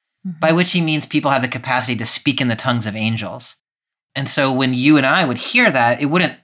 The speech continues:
Speaker 2: w-, make any sense to us because we don't speak angel. But to them, that's what they would be doing. And then other people have the gift of interpreting tongues. So some people can speak the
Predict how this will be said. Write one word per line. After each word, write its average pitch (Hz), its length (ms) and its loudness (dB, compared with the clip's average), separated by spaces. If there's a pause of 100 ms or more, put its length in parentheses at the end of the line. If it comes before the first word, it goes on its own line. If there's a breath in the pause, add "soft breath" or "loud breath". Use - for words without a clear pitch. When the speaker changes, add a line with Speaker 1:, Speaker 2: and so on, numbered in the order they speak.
Speaker 2:
w-, 147 180 -10
make 151 220 -2
any 123 120 -2
sense 147 300 -2
to 117 100 -4
us 110 100 -4
because 117 260 -8
we 120 100 0
don't 117 180 -2
speak - 280 -6
angel. 107 480 -6 (480)
But 139 280 -4
to 139 100 -8
them, 131 500 2
that's 127 220 0
what 123 100 -4
they 117 120 -2
would 113 100 -6
be 113 100 -6
doing. 110 400 -4
And 127 100 -6
then 139 100 0
other 156 240 2
people 127 220 -2
have 120 140 -2
the 113 60 -6
gift 120 280 -6
of 110 60 -10
interpreting 113 600 -4
tongues. 107 420 -10 (300)
So - 160 -6
some 147 200 0
people 131 200 -6
can 113 160 -6
speak - 340 -4
the 147 320 0